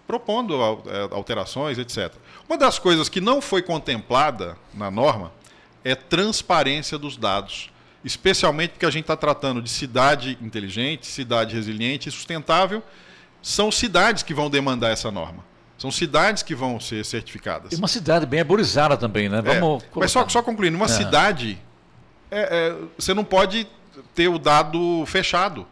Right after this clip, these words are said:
Speaker 1: Ou seja, se você su-, se submeteu a ter essa certificação como cidade, você tem que ter total transparência de quais quesitos você apresentou, em quais quesitos você foi aprovado e quais você foi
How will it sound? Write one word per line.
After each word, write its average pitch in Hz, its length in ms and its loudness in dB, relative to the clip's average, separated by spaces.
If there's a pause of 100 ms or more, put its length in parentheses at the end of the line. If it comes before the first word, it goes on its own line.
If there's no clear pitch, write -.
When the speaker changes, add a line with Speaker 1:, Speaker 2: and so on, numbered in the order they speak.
Speaker 1:
Ou 151 80 -6
seja, 123 260 -2
se 120 80 -8
você 180 320 0
su-, 233 220 -4
se - 340 -6
submeteu 156 760 0 (400)
a 120 100 0
ter 175 220 4
essa 151 160 0
certificação 113 760 -4
como 156 220 -2
cidade, 123 600 -2 (400)
você - 120 -6
tem 196 160 -2
que - 120 -10
ter 208 180 -4 (260)
total 214 460 4
transparência 160 1000 0 (200)
de 175 80 -8
quais 214 280 2
quesitos 160 680 -2
você 131 280 0
apresentou, 120 720 -4 (520)
em 170 120 -4
quais 226 300 2
quesitos 165 520 0
você 143 280 -2
foi 180 240 0
aprovado 156 540 0
e - 20 -8
quais 185 240 -2
você 196 260 -6
foi 190 320 -2